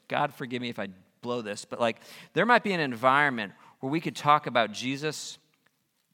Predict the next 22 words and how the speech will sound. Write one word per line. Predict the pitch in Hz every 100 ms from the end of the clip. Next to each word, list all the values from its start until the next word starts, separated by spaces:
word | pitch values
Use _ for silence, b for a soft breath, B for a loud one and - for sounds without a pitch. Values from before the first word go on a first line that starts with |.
| -
being | 139 135 117
a |
husband | - - 147 - 131 117 107
to | 113
the | 101
church. | - 85 - - b b b
We | 117 147 151
are | 139
his | -
bride, | 113 110 104 104 101 107
and | 104
he | 98 120
is | 107 101
our | 95
husband. | 98 95 - 85 - _ _ _ _ _ _ _ _ -
But | 110 143
if | -
I | 131
was | 127 -
talking | - 185 226 202
to | 156
somebody | - 120 110 87 85